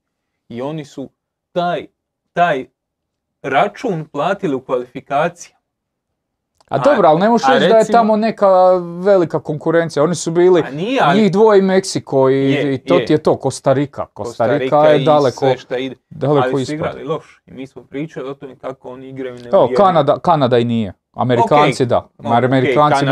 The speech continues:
Speaker 2: Meksiko da.
Speaker 1: Kanada
Speaker 2: Kanada je bilo
Speaker 1: najmanji
Speaker 2: okej.
Speaker 1: problem.
Speaker 2: Da.
Speaker 1: Mi smo pričali o tome kako igraju lošije, kako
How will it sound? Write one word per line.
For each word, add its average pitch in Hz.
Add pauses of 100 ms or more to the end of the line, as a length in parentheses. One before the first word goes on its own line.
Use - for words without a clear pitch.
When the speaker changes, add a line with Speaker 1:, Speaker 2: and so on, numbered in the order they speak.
Speaker 2:
Meksiko 127
da. 107
Speaker 1:
Kanada 160
Speaker 2:
Kanada 117
je -
bilo 139
Speaker 1:
najmanji 120
Speaker 2:
okej. 82
Speaker 1:
problem. - (140)
Speaker 2:
Da. 90
Speaker 1:
Mi 139
smo 143
pričali 170
o 165
tome 170
kako 151
igraju 139 (220)
lošije, 131
kako 127